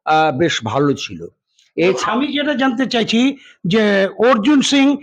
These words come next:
Speaker 2: একটা, কয়েকটা কনভয় নিয়ে একটা কাফেলা বাহিনী তৈরি করে যে টহল দিয়ে বার-, বেরোচ্ছিল,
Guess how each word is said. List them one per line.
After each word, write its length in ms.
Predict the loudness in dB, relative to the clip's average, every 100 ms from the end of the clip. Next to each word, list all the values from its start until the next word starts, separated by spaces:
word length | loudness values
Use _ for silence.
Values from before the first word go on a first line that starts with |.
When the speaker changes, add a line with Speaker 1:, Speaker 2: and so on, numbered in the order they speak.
| -10 _
Speaker 2:
একটা, 300 | -2 0 0
কয়েকটা 540 | 0 2 2 2 2 2
কনভয় 500 | 2 2 4 4 4
নিয়ে 160 | 4
একটা 240 | 4 2 0
কাফেলা 480 | 2 0 2 4 4
বাহিনী 320 | 4 4 2
তৈরি 260 | 2 2
করে 240 | 2 2 2 0 -20 -4
যে 80 | -4
টহল 340 | 0 2 4
দিয়ে 220 | 4 4 4
বার-, 220 | 2 2
বেরোচ্ছিল, 520 | 2 2 0 0 2